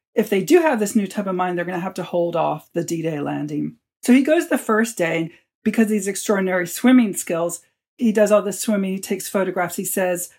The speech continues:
"Look, this is just a standard German Teller mine." He goes back, they say, "You need to go again." He goes the second day, they say, "Sorry, but you have to go a third time." Third time, he's actually captured. He's with another commando, not a Jewish commando.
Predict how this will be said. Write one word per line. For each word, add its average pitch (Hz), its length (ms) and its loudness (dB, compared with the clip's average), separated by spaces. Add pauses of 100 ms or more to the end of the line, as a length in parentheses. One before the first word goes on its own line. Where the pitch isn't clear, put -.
(160)
"Look, 208 220 0
this 214 180 0
is 208 140 -2
just 196 180 -4
a 196 60 -2
standard 185 640 -2
German 165 380 -2
Teller 185 360 -2
mine." 277 480 4 (680)
He 226 140 4
goes 226 280 4
back, 196 520 2 (220)
they 214 120 4
say, 202 400 0
"You 233 140 8
need 214 140 4
to 214 100 -4
go 202 140 2
again." 185 200 -2
He 190 60 -4
goes 185 240 -2
the 190 80 -6
second 254 440 2
day, 175 400 -2 (160)
they 196 100 0
say, 190 500 -2
"Sorry, 202 320 2
but 196 140 0
you 190 60 0
have 196 80 -6
to 208 80 -2
go 196 120 0
a 185 60 4
third 196 300 -2
time." 170 260 -4 (340)
Third 330 220 4
time, 247 280 2
he's 214 160 2
actually 185 380 -2
captured. 165 640 -4
He's 214 180 0
with 214 160 4
another 214 540 4
commando, 170 540 0
not 180 240 -2
a 175 80 -2
Jewish 165 320 -6
commando. 151 640 -4